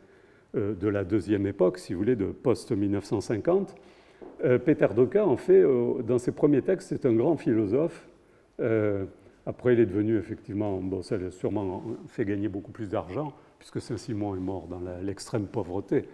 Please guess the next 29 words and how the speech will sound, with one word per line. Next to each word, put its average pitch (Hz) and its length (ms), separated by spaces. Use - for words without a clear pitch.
évidemment, 117 440
puisqu'il, - 360
il 113 80
est 107 40
rentré 101 320
dans 95 100
la 101 80
philosophie, 104 640
euh, 123 220
et, 113 160
et 107 220
que - 80
peut-être, - 480
euh, 160 540
le, - 60
le 110 60
management 98 500
fait 117 120
gagner 98 280
plus 95 200
d'argent 101 360
comme 92 180
consultant - 540
que - 100
la 120 100
philosophie, 117 580
mais 160 200
peu - 260
importe. 123 400